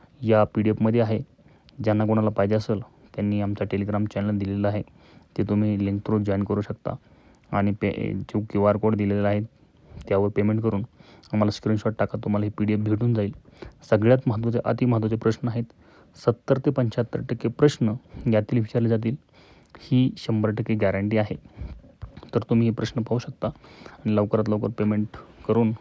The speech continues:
आपली जॉ-, बॅच जॉईन करू शकता. टाइम भरपूर कमी आहे. बीड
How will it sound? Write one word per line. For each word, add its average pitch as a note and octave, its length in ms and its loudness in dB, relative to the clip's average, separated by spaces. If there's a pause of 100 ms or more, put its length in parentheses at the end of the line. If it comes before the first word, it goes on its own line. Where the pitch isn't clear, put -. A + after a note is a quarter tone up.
(200)
आपली G#2 260 -2
जॉ-, G2+ 160 0
बॅच A2 220 2
जॉईन G#2 240 0
करू A2 160 0
शकता. A2+ 260 -8 (540)
टाइम A#2 340 4
भरपूर A2+ 480 0 (140)
कमी A2 200 4
आहे. A2 220 0 (460)
बीड A#2+ 440 10